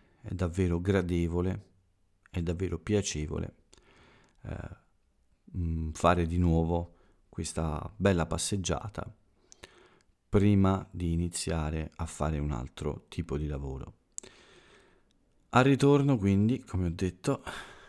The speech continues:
mi sono dedicato subito alla prima lezione intorno alle dieci, una buona lezione, molto bella, molto,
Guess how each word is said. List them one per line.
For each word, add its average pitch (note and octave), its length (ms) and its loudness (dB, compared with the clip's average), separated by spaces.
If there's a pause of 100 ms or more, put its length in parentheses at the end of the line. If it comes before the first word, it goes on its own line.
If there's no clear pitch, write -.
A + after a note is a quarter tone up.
mi - 160 -10
sono D#2+ 680 -2 (480)
dedicato F2 680 2
subito E2 680 -4 (440)
alla D2+ 220 -2
prima F2 280 2
lezione F2 500 4
intorno D#2 460 -4
alle E2+ 200 -2
dieci, F2 520 -2 (1200)
una F#2 220 6
buona D#2+ 320 0
lezione, F2+ 720 -2 (240)
molto D#2 560 -4
bella, E2 480 0
molto, E2 560 -4